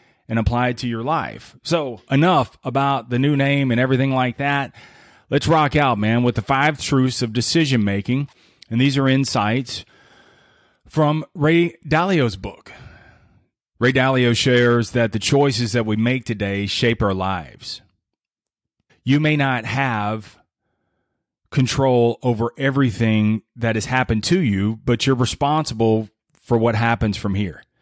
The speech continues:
So the quality of those decisions, the choices that you make, this determines where you're gonna go. You're in control of that, no one else. And that's what I want you to walk away from this episode and realize. So let's explore the truths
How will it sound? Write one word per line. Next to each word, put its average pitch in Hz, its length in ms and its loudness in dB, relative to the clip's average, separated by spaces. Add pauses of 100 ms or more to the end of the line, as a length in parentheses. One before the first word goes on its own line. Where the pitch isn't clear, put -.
(340)
So 127 320 2
the 120 140 -2
quality 143 600 0
of 117 120 -2
those 123 260 0
decisions, 120 760 -2
the 117 100 -6
choices 175 580 0
that 117 180 -2
you 113 80 -2
make, 170 480 -2 (580)
this - 160 -10
determines 196 600 0
where 170 140 2
you're 165 140 2
gonna 151 180 0
go. 135 540 -2
You're 170 280 2
in 190 100 2
control 123 460 -2
of 80 100 -14
that, - 220 -20
no 143 220 2
one 214 200 2
else. 208 480 -2 (760)
And 113 80 -2
that's 151 160 0
what 170 100 0
I 170 40 2
want 170 220 0
you 165 40 -4
to 151 80 2
walk 165 340 0
away 165 280 2
from 156 200 -4
this 143 180 -2
episode 135 840 -2
and 135 180 -2
realize. 147 500 -4
So 139 300 0 (460)
let's 208 320 0
explore 151 640 2
the 120 120 0
truths 147 680 0